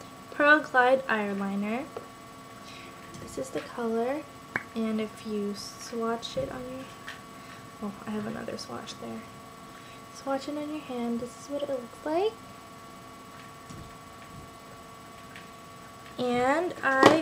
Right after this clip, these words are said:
got Molasses.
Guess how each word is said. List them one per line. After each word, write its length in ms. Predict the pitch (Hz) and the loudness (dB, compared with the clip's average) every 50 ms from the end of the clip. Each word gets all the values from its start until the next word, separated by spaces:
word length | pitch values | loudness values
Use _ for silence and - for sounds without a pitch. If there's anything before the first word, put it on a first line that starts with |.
| - - | 6 4
got 600 | - 233 226 226 220 226 226 254 277 - - - - - - - - - - - - - - - - - - - - - - - - - - - - - - - - - - - - - - - - - - - - - - - - - - - - - 254 | 4 4 6 6 6 6 6 6 6 6 4 6 8 8 8 6 4 -2 -6 -10 -12 -14 -14 -14 -14 -14 -14 -14 -14 -14 -14 -14 -12 -10 -8 -8 -6 -8 -8 -10 -12 -14 -14 -14 -12 -12 -12 -14 -14 -16 -16 -14 -14 -14 -16 -16 -14 -14 -10 -6 0 4 8
Molasses. 960 | 247 240 214 220 226 - - - 311 311 330 339 359 359 - - - - | 10 10 10 10 10 6 4 4 6 8 8 8 8 6 4 0 -8 -10